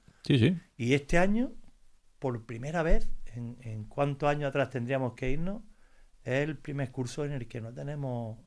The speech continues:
Speaker 2: excepto el filial.
Speaker 1: Claro, tenemos filial y el pulpileño que está en el trece,
Speaker 2: Pero el
Speaker 1: grupo trece,
Speaker 2: pulpileño no es
Speaker 1: tercera.
Speaker 2: grupo nuestro, fíjate
Speaker 1: Exactamente,
Speaker 2: que es,
Speaker 1: exactamente,
Speaker 2: es un
Speaker 1: que
Speaker 2: pueblo
Speaker 1: no te-
Speaker 2: nuestro, pero es Murcia. Yo no lo,
Speaker 1: Claro.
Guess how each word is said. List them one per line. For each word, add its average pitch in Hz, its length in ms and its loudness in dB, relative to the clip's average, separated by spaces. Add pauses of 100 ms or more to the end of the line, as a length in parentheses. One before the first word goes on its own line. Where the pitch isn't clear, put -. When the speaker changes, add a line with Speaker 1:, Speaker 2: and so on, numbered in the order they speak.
(120)
Speaker 2:
excepto 113 420 -10
el 107 80 -6
filial. 127 500 -8 (420)
Speaker 1:
Claro, 120 260 6
tenemos 120 360 6
filial 120 460 8
y 135 60 8
el 104 80 6
pulpileño 117 480 8
que 113 60 10
está 113 160 6
en 110 80 8
el 101 160 6
trece, 139 360 6
Speaker 2:
Pero 135 180 4
el 127 40 10
Speaker 1:
grupo 113 180 8
trece, 117 200 10
Speaker 2:
pulpileño 117 220 10
no 101 40 8
es - 60 10
Speaker 1:
tercera. 139 120 10
Speaker 2:
grupo 160 160 4
nuestro, 226 340 2
fíjate 123 120 6
Speaker 1:
Exactamente, 151 540 12
Speaker 2:
que 135 80 10
es, - 60 8
Speaker 1:
exactamente, 131 420 10
Speaker 2:
es - 40 6
un 110 60 6
Speaker 1:
que 110 60 4
Speaker 2:
pueblo 160 140 10
Speaker 1:
no 175 60 10
te- 165 60 8
Speaker 2:
nuestro, 185 280 8
pero 151 200 10
es 143 80 10
Murcia. 165 420 6
Yo 135 120 4
no 165 80 6
lo, 180 80 10
Speaker 1:
Claro. 107 240 6